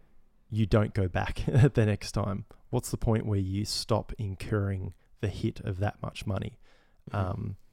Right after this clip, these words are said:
Speaker 1: a-, and, and whose responsibility is it to pay for that?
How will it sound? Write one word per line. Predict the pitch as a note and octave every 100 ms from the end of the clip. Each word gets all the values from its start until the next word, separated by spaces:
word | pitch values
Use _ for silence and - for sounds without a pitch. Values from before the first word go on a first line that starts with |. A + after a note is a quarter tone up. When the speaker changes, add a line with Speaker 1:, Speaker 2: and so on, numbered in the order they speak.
| _ -
Speaker 1:
a-, | A#2
and, | A2 A2 G2+ -
and | A2+ G2+ G2 F#2 - - -
whose | B2+ A2+
responsibility | G#2 - - G2 - G#2+ G2 G2
is | F#2+ F#2+ -
it | G#2+ -
to | -
pay | - G2+ G2
for | G#2
that? | G#2+